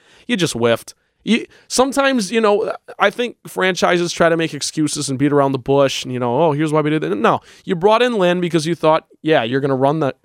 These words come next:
run the hell out of the ball and it's gonna be a good fit." It wasn't. He didn't get along with Goff. But, you know, for him to stay here all season and professionally coach and just be, be around and not leave him high and dry, that was pretty classy in my opinion.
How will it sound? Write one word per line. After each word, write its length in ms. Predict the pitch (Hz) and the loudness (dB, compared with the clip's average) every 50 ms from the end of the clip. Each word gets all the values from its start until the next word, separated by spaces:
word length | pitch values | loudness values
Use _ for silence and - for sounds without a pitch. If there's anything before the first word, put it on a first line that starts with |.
| _ _ _ _ | _ _ _ _
run 160 | - 147 160 165 | 0 0 2 2
the 100 | 135 117 | 0 0
hell 200 | 135 143 160 165 | 2 2 4 4
out 100 | 165 170 | 2 2
of 80 | 175 | 2
the 60 | 175 | 0
ball 320 | 160 135 151 156 165 165 165 | 0 2 2 4 4 4 2
and 80 | 151 | 0
it's 100 | 143 - | -2 -4
gonna 160 | - 156 151 147 | -4 -4 -2 0
be 120 | 147 151 | 0 0
a 40 | 143 | 2
good 200 | 143 151 143 - | 2 0 0 0
fit." 260 | - 151 143 139 - _ _ _ _ _ | 0 -2 -2 -2 -4 _ _ _ _ _
It 120 | - 190 - | -6 -2 2
wasn't. 480 | 165 170 160 151 147 165 165 - - _ | 4 4 4 4 2 0 -2 -4 -8 _
He 80 | - 165 | -2 0
didn't 180 | 185 190 175 175 | 0 2 2 2
get 80 | 185 | 2
along 260 | 175 170 165 165 165 | 2 4 2 2 2
with 160 | 170 160 135 127 | 0 -4 -4 -2
Goff. 480 | 147 143 147 147 147 147 147 - - _ _ _ _ _ _ _ | 0 2 2 2 2 0 0 -4 -12 _ _ _ _ _ _ _
But, 200 | 143 165 160 - | 2 2 2 2
you 80 | 165 165 | 0 0
know, 120 | 160 151 139 | 0 0 0
for 180 | - - 156 | 0 0 0
him 180 | 147 165 185 190 | 0 2 0 0
to 80 | 175 165 | 0 0
stay 320 | - - - 165 160 160 | -2 0 2 4 4 4
here 240 | 156 160 160 156 143 | 4 2 2 4 4
all 120 | 139 143 | 2 2
season 420 | - - - 139 139 131 131 139 135 | 0 -2 -2 -2 -2 -2 -2 -4 -4
and 120 | 127 120 | -4 -4
professionally 840 | - 135 123 - - 160 147 - - 156 147 147 147 143 139 135 - - _ _ _ - _ _ _ - | -6 -6 -6 -2 0 0 0 0 -2 -2 0 0 2 0 0 -2 -4 -8 _ _ _ -20 _ _ _ -12
coach 460 | - - 151 143 151 - - - - - | -2 2 2 2 2 0 -4 -8 -8 -6
and 240 | 135 120 117 117 113 | -4 -4 -2 -2 -2
just 260 | 123 120 - - - | -4 -4 -4 -4 0
be, 240 | 135 135 143 139 - - | 2 2 2 2 -2 -4
be 180 | 120 156 165 170 | -2 2 2 4
around 500 | 151 127 123 127 131 135 139 147 147 131 | 4 2 2 2 2 2 2 0 0 -2
and 120 | 123 123 | -2 -2
not 240 | 131 139 139 139 - _ | 0 0 0 0 -4 _
leave 240 | - 131 135 147 131 | -6 -4 -4 -2 -2
him 80 | 135 120 | -2 -2
high 180 | 120 135 131 | -2 -2 -2
and 140 | 131 127 127 | -2 -2 -4
dry, 320 | 117 127 131 131 135 135 127 | -2 -2 0 2 2 2 2
that 160 | 143 151 160 | 2 2 2
was 260 | 175 156 131 - - - _ _ _ _ _ | 2 0 0 -2 -8 -12 _ _ _ _ _
pretty 160 | - 214 202 | 0 0 0
classy 560 | 190 - - 180 175 170 160 - - 185 180 | -2 0 2 2 2 2 0 -2 -2 -2 0
in 80 | 170 160 | 0 0
my 160 | 156 156 160 | 0 0 0
opinion. 520 | 160 151 - 151 151 151 147 147 147 143 | 0 0 0 -2 0 0 0 -2 -2 -4